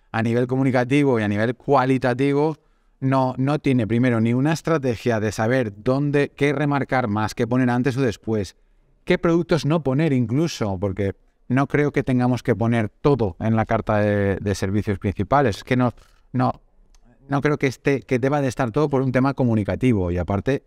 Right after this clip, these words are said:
estratégico, ¿no? Si hay servicios que no te generan mayor rentabilidad, pues quizás es dejarlo. La price list yo creo que va para el tema legal, más que nada para saber, "Oye, tengo una lista de servicios que tengo que tener y tengo que informar al cliente",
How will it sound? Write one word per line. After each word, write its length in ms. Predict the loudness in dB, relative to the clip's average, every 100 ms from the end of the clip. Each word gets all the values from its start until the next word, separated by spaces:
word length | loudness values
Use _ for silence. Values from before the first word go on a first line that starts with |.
| -8
estratégico, 800 | -6 -4 -2 -2 -2 -4 -4 -4
¿no? 160 | -4
Si 140 | -2 -2
hay 140 | -2
servicios 720 | -2 -2 0 -2 0 -2 -2 -14 _ _ _ _ _
que 120 | -2
no 160 | 0 0
te 120 | -2
generan 520 | 0 0 0 0 -2 -6 _ _ -4
mayor 280 | -2 0
rentabilidad, 560 | 0 0 2 2 2 0
pues 160 | -2 -4
quizás 420 | -4 0 0 0
es 180 | -6 -4
dejarlo. 720 | -4 -2 0 0 0 -2 -4
La 140 | -6 0
price 280 | 2 2
list 120 | 2 2
yo 80 |
creo 140 | 2 2
que 100 | 2
va 240 | 2 0 -6 -20 _ 0
para 280 | 2 4
el 200 | 2 0
tema 340 | 0 2 2 0
legal, 540 | -2 0 2 2 2 0
más 220 | -2 0
que 120 | 0
nada 220 | 0 0
para 180 | 0 -2
saber, 420 | -2 2 2 0 -6 _ _ _
"Oye, 200 | 2 2
tengo 160 | 0
una 380 | 0 0 0 0
lista 260 | 0 0 0
de 100 | 0
servicios 520 | 0 0 0 0 -2
que 140 | -2
tengo 300 | -2 0 0
que 120 | 0 0
tener 420 | 2 2 0 -2
y 60 | 0
tengo 200 | 0 0
que 80 |
informar 400 | 0 0 0 0
al 140 | 0 -2
cliente", 500 | -2 -2 0 0